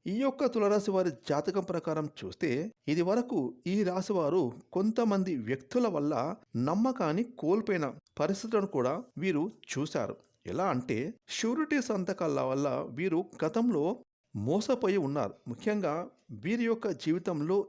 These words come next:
ఎన్నో సమస్యలు, ఒడిదుడుకులు మిమ్మల్ని ఎంతగానో బాధించాయి. అయితే ఇక మీదట మీకు మంచి రోజులు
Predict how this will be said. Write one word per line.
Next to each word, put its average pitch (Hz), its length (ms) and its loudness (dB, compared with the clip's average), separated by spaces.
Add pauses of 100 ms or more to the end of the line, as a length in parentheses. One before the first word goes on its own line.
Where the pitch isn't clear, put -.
ఎన్నో 175 380 0
సమస్యలు, 156 760 -2
ఒడిదుడుకులు 156 680 0 (560)
మిమ్మల్ని 185 520 2
ఎంతగానో 160 720 0 (200)
బాధించాయి. 113 720 -2 (180)
అయితే 190 280 0
ఇక 160 220 -2
మీదట 233 400 0
మీకు 175 440 0
మంచి 113 440 -2
రోజులు 185 380 2